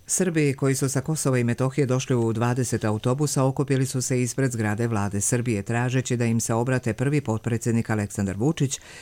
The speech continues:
i ministar bez portfelja zadužen za Kosovo i Metohiju Aleksandar Vulin, s obzirom na to da njima nije bilo omogućeno da dođu na Kosovo.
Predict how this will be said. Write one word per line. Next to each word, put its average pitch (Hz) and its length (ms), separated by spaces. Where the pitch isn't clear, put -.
i 165 100
ministar 170 440
bez 131 280
portfelja 127 460
zadužen 117 480
za 104 100
Kosovo 104 360
i 101 60
Metohiju 113 480
Aleksandar 104 500
Vulin, 131 320
s - 100
obzirom 151 360
na 117 120
to 151 140
da 117 120
njima 120 240
nije 131 260
bilo 107 260
omogućeno 127 580
da 110 120
dođu 104 320
na 104 100
Kosovo. 92 460